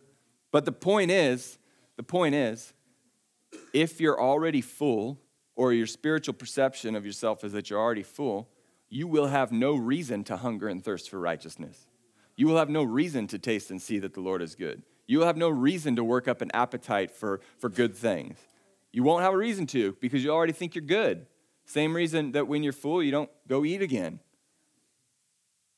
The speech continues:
This is where the principle of fasting comes in really, really handy. I'm not gonna talk about that today, but anyways,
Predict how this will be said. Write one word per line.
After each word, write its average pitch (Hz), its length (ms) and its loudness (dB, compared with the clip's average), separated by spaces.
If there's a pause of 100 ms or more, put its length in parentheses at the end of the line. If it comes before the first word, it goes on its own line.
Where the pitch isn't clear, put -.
(640)
This 127 140 -6
is 123 120 -4
where 113 400 2 (200)
the 95 80 -8
principle 120 440 -4
of 98 80 -2
fasting 92 720 -4 (600)
comes 92 220 -8
in 85 140 -8
really, 95 280 -8
really 87 240 -8
handy. 78 320 -10
I'm 95 80 -6
not 120 60 -2
gonna 113 120 -6
talk 101 160 -6
about 87 220 -6
that 85 160 -6
today, 82 300 -6
but 76 280 -8 (1300)
anyways, 78 460 -12